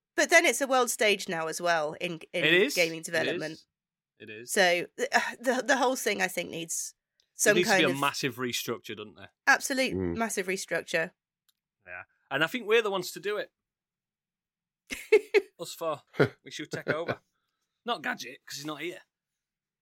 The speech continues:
Speaker 2: Just us four.
Speaker 1: I'm
Speaker 2: Which
Speaker 1: in.
Speaker 2: studio do you wanna take? I'll take Square Enix, please.
Speaker 3: <laughs>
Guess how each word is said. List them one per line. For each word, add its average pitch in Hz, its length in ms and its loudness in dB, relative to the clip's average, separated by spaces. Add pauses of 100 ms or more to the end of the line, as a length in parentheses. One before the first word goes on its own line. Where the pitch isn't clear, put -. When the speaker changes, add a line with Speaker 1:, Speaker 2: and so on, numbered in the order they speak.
(200)
Speaker 2:
Just 156 140 -20
us 160 100 -18
four. 147 280 -8 (1300)
Speaker 1:
I'm 233 100 -4
Speaker 2:
Which 185 80 0
Speaker 1:
in. 165 60 -2
Speaker 2:
studio 175 380 2
do 160 100 -2
you 160 40 0
wanna 165 160 -2
take? 156 400 -2 (340)
I'll 175 220 -2
take 175 500 -6
Square 165 380 -8
Enix, 160 360 -8
please. 139 580 -14 (260)
Speaker 3:
<laughs> - 240 -10